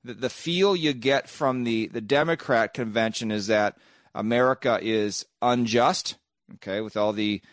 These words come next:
the racial tensions, and we're an oppressive society, and there's systemic racism. That was loud, <clears throat> loud and clear through their convention,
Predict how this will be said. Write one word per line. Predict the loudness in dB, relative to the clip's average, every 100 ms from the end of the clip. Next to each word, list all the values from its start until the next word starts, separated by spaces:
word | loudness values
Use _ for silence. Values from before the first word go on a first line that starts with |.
| _
the | -4
racial | 2 4 4 2 -2
tensions, | -2 -6 -4 -4 -4 -4 -4 -4
and | -2
we're | 2 4 4
an | 2 0 -2
oppressive | -6 -2 0 0 0 -2
society, | -2 -6 -2 0 2 2 0 -2
and | 0
there's | -2 -2
systemic | -2 -2 2 2 2
racism. | 0 0 0 0 -2 -2 0
That | 2 2
was | 0 -2 _ -20 -20 -16
loud, | -4 2 4 4 2 0
<clears throat> | 0
loud | 0 2 4 4 2
and | -2
clear | -8 -4 -2 0 -2
through | -4 -4
their | 0 0
convention, | -2 -4 -2 -2 -2 -4